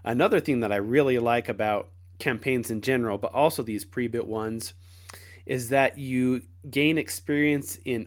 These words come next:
optional rules. Because in general, these, these pre-builts, or even when you build your own,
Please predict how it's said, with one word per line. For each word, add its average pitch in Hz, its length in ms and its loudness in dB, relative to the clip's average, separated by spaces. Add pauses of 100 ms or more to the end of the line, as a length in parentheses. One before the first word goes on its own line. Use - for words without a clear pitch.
(140)
optional 113 580 -2
rules. 98 720 -6 (320)
Because 120 440 -2
in 127 180 0
general, 147 500 4
these, 117 440 -2
these 117 200 -8
pre-builts, 135 600 4
or 135 240 4
even 127 340 -2
when 117 120 0
you 113 60 -2
build 110 240 -2
your 107 160 -4
own, 107 260 -6